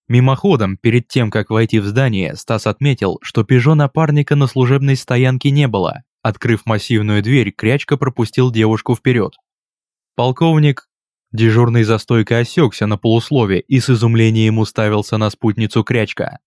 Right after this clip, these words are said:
Однако тут же, поспешно прикрыв рот рукой и сделав вид, что его обуял приступ неожиданного кашля, скроил серьёзное лицо.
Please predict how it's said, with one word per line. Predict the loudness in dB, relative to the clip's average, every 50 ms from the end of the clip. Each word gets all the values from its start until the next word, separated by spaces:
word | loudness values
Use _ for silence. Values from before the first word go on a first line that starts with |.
| _ _
Однако | -4 -4 -2 -2 -2 -2 -2 -2 -2
тут | -2 0 0 0 2
же, | 2 0 0 0
поспешно | 0 -2 -4 -2 -2 0 0 0 0 0 -2 -2
прикрыв | 0 -2 -2 -2 0 0 0 0 0 0
рот | -2 -2 0 0
рукой | 0 0 2 2 2 2 2
и | 0 0 2 2
сделав | 2 2 2 2 2 2 2 0 -2 -2
вид, | 0 0 0 0
что | -2 -2 0 2
его | 4 4 4 4 2 2
обуял | 0 2 2 2 4 4 2 2 0 -2
приступ | -2 -2 -2 0 -2 -2 -4 -2 0
неожиданного | 0 0 0 0 0 0 -2 0 -2 -2 0 -2 -2
кашля, | -2 -2 -2 -4 -4 -4 -4 -6 -6 -6 -6
скроил | -6 -2 0 0 2 2 4 4 2 2
серьёзное | 0 0 0 2 2 2 2 2 0 0 0 0 2
лицо. | 0 0 -2 0 -2 -2 -2 -2